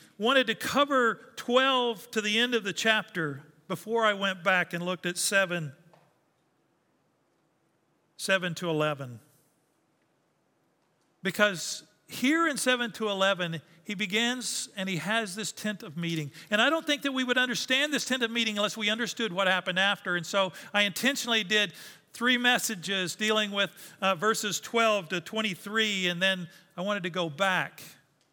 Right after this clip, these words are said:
and look at verse seven to eleven. He starts off and he says, "Now Moses used to make a tent and pitch it outside the camp some distance away, calling it the tent of meeting." God wants to meet with us.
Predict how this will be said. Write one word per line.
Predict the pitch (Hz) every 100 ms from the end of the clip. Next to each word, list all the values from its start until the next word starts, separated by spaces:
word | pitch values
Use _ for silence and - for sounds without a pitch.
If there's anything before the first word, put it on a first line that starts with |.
| _ _
and | 170 170
look | 185 170
at | 160
verse | 151 160 143 - - -
seven | - 185 170 151 139
to | 160
eleven. | 135 127 113 113 107 _ _ -
He | - 262
starts | 302 262 -
off | 226 220 202
and | 202
he |
says, | 175 180
"Now | 208 196
Moses | 196 233 285 254 262 - - - - -
used | 190 233 -
to | 214
make | 208 202
a |
tent | 175 - 208 185
and | 170
pitch | - 226 226
it | 202
outside | 202 202 208 190
the | 180
camp | - 202 185
some | - 208 185
distance | 220 - 220 214
away, | 190 165 160
calling | 160 190 202 202 196
it | 196 185 - -
the | 196
tent | - 196 185
of | 160
meeting." | 165 170 151 123 - _ _ _ _ _ _ _
God | 202 247 226
wants | 226 -
to | 226
meet | 247 247 220
with | 160 156
us. | 120 117 - - -